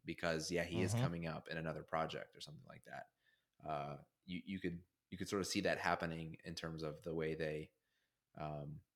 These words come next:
Speaker 1: you know, roll these different stories out in these, these different media. So, uh, yeah, I, I would, you know, I'd say greater than fifty percent chance at this point.
Speaker 2: Yeah, I, I, you're right. I,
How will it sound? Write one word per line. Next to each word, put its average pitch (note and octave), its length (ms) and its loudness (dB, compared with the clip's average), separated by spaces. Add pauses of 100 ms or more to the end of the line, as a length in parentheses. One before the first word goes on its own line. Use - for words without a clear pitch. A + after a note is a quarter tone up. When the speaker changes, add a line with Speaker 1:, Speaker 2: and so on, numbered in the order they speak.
(240)
Speaker 1:
you F2 140 0
know, D#2+ 80 2
roll F2 340 8
these E2 220 2
different E2+ 300 -2
stories E2+ 360 4
out D#2+ 160 6
in D#2 60 -4
these, D#2+ 180 -6 (160)
these E2 200 -6
different D#2+ 420 -4
media. E2 500 -2 (440)
So, D#2 520 -4 (520)
uh, C#2+ 240 -8 (1080)
yeah, G#2+ 220 10
I, E2+ 260 8
I - 20 6
would, F2+ 280 4
you F2+ 120 -4
know, D#2+ 260 0 (500)
I'd F2 140 -2
say A2 120 4
greater F#2+ 300 6
than A#2 180 2
fifty A#2 280 -2
percent A#2 340 0
chance A2+ 280 4
at F#2 80 -2
this G#2+ 140 4
point. E2+ 300 0 (880)
Speaker 2:
Yeah, G2+ 320 6 (500)
I, D3 140 12 (300)
I, B2+ 60 6
you're B2+ 240 6
right. A2+ 260 10
I, A2 360 4